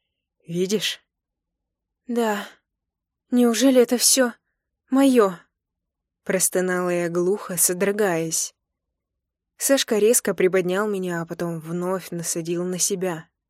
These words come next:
«Нет», прошептал муж, целуя меня в шею. «Это всё моё». А дальше я ничего не помню. Мозг отключился. Помню только, как Лебедев ускорился до такой степени,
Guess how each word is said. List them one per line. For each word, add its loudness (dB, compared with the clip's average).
«Нет», -8
прошептал -2
муж, -4
целуя 0
меня -4
в -10
шею. -2
«Это -8
всё -4
моё». -4
А -2
дальше 2
я 0
ничего -2
не -2
помню. -6
Мозг -2
отключился. -2
Помню 4
только, -2
как -4
Лебедев 0
ускорился 4
до 0
такой 4
степени, 0